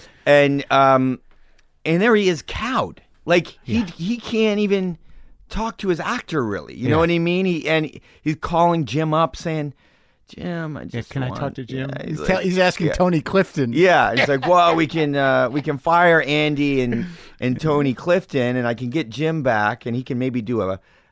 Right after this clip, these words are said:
Speaker 1: a good impression of those guys.
Speaker 2: Right.
Speaker 1: Is that what you want,
Speaker 2: Yeah.
Speaker 1: Milos?" And he's like, "Oh, no."
Speaker 2: Dude, but,
Speaker 1: it's a
Speaker 2: but what did, but what was your feeling in that? So you, this is what you're, like, you're thinking about, how you occupy different performance spaces.
Speaker 1: Yeah.
Speaker 2: What was your reaction to that film?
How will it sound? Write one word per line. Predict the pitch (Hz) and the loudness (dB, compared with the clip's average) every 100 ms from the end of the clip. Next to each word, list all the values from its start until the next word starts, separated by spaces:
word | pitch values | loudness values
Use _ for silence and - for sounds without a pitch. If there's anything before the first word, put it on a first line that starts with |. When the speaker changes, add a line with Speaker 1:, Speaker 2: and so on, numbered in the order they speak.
| _ _ 110 | _ _ -8
Speaker 1:
a | |
good | 95 135 117 | -4 -2 -2
impression | 92 - 156 190 - 120 | -4 -4 -4 -4 -6 -6
of | 95 | -6
those | 95 87 | -8 -8
guys. | - 92 101 | -6 -2 2
Speaker 2:
Right. | 120 | 2
Speaker 1:
Is | 123 | 4
that | 135 | 0
what | 147 | -2
you | 151 | -6
want, | 156 151 147 | -4 -2 2
Speaker 2:
Yeah. | 127 | 2
Speaker 1:
Milos?" | 160 160 - | 2 -2 -6
And | 120 110 104 | -8 -8 -8
he's | - - | -14 -18
like, | - - | -18 -16
"Oh, | - 95 107 98 | -16 -16 -14 -14
no." | 92 85 | -10 -6
Speaker 2:
Dude, | 233 | -2
but, | 285 | -2
Speaker 1:
it's | 233 | -2
a | |
Speaker 2:
but | 302 247 | -4 -2
what | 311 | -2
did, | 302 254 | -2 -2
but | 277 233 | -2 0
what | 277 | 0
was | 277 | 0
your | 247 | -2
feeling | - 262 247 | -2 0 0
in | 190 | 0
that? | 135 - | -2 0
So | 170 | 0
you, | 175 | 0
this | 165 190 220 | 2 0 0
is | 175 | -2
what | 180 | -2
you're, | 165 156 147 | 0 0 0
like, | 143 135 127 | 0 0 0
you're | 131 | -2
thinking | - 185 160 131 | 0 0 0 -2
about, | 113 110 | 0 0
how | 117 139 | 0 0
you | 131 135 | 2 2
occupy | 127 131 127 117 | 0 0 -2 -2
different | 113 117 | -4 -4
performance | 127 180 180 - | -2 -2 -2 -2
spaces. | 120 101 110 | -2 -2 -4
Speaker 1:
Yeah. | 151 220 | 0 2
Speaker 2:
What | 180 | 4
was | 196 165 | 2 2
your | 165 | 2
reaction | 160 143 - 131 | 4 2 0 -4
to | 120 | -2
that | 120 | -2
film? | - 170 104 | -2 -4 -4